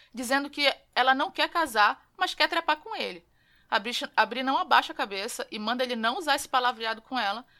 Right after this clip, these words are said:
mas ele continua ofendido, dizendo que ela pode falar e ele não.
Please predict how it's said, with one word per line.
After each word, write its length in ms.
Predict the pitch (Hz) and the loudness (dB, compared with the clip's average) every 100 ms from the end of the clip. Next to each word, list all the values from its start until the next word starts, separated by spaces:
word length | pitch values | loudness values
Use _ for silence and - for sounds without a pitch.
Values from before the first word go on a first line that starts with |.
| _ | _
mas 160 | - 254 | -6 -2
ele 120 | 277 | -2
continua 480 | 285 285 - 262 285 | -2 -6 -4 -4 -4
ofendido, 460 | 359 349 254 269 269 | -4 -8 -8 -10 -10
dizendo 340 | 262 240 262 | -8 -6 -6
que 80 | 269 | -2
ela 140 | 269 | -2
pode 260 | 269 254 247 | 0 -2 0
falar 360 | 285 240 214 | 0 2 2
e 80 | 247 | 0
ele 160 | 262 330 | -6 -6
não. 260 | 311 208 | -4 -4